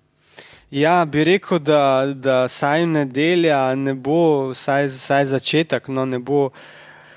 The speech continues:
primeren za obisk gora, kajti pričakujemo kar, em,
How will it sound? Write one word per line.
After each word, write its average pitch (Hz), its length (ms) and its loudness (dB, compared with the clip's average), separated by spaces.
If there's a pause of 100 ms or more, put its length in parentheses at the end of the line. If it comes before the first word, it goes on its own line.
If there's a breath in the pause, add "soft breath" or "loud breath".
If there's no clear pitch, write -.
(180 loud breath)
primeren 151 440 2
za 151 120 2
obisk 147 360 -2
gora, 135 360 2
kajti 135 680 -2
pričakujemo 143 580 -2
kar, 165 240 -2
em, 123 720 -2